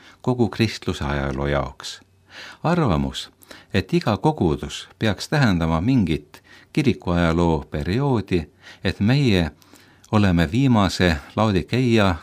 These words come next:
koguduse ajastul, ei pea päriselt paika, sest ka tänapäeval on esindatud kõik need seitse koguduse tüüpi.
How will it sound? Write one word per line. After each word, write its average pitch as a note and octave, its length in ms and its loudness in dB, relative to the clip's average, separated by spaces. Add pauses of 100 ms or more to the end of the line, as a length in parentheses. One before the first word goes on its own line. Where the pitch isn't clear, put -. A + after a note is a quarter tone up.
koguduse F#2+ 640 -2
ajastul, F2 600 -2 (520)
ei A#2 120 2
pea C#3 260 -2
päriselt F#2+ 420 -4
paika, - 520 -4 (480)
sest - 280 -4
ka F#2+ 280 0
tänapäeval G#2 680 0
on E2+ 140 2
esindatud E2+ 600 -2
kõik - 380 -2
need E2+ 260 -2
seitse F#2 580 -2
koguduse E2+ 540 -4
tüüpi. - 560 -8